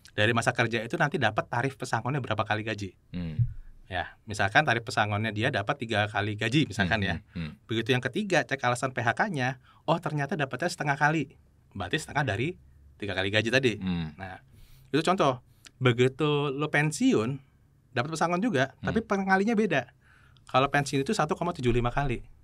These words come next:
Speaker 2: Oke, iya, iya, iya,
Speaker 1: Nah,
Speaker 2: iya, iya.
Speaker 1: efisiensi
Speaker 2: Hmm.
Speaker 1: itu yang, yang menghindari kerugian kalau saya, kalau gua nggak salah ingat satu kali. Jadi
Speaker 2: Hmm.
Speaker 1: beda-beda.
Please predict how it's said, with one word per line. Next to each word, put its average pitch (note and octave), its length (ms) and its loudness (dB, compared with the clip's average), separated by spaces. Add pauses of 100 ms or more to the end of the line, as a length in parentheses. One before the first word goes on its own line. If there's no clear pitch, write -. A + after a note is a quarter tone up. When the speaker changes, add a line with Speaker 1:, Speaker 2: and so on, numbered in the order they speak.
(440)
Speaker 2:
Oke, A#2 600 -4 (140)
iya, C2+ 320 -10
iya, - 160 -8
iya, - 0 -
Speaker 1:
Nah, F2+ 320 -8
Speaker 2:
iya, A1+ 120 -14
iya. - 160 -16
Speaker 1:
efisiensi F#3 760 4
Speaker 2:
Hmm. F#2+ 140 -6 (540)
Speaker 1:
itu C3+ 320 2
yang, F#3 300 2
yang E3+ 220 -2 (380)
menghindari C3 400 2
kerugian C#3 280 0
kalau D3+ 140 -4
saya, C3 200 -6
kalau B2+ 200 -2
gua B2 120 -2
nggak A#2+ 120 0
salah A2+ 160 -2
ingat C3+ 180 -4
satu - 160 -6
kali. C3 320 2 (280)
Jadi D3 120 6
Speaker 2:
Hmm. F3 80 8
Speaker 1:
beda-beda. D3+ 320 6